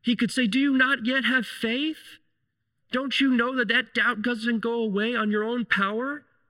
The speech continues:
about the faith? Don't you know that my Father has sent me and I am ministering to you, I'm serving you,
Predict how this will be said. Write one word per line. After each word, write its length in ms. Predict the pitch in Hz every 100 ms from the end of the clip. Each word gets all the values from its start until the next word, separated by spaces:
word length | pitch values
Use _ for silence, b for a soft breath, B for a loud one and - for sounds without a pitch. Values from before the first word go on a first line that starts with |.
| _
about 300 | 185 202 226
the 60 | 214
faith? 540 | 220 240 302 - - - _ _ _ _
Don't 280 | 226 254 247
you 80 |
know 340 | 240 214 220 254
that 260 | 220 214
my 220 | 180 185 185
Father 540 | - 208 208 247 254
has 180 | 202 175
sent 320 | - 226 254
me 260 | 208 254 254
and 80 |
I 140 | 190 214
am 220 | 196 170
ministering 540 | 202 262 - 254 254
to 120 | 240 262
you, 100 | 240
I'm 140 | 180
serving 500 | - - 196 226 262
you, 300 | 254 294 320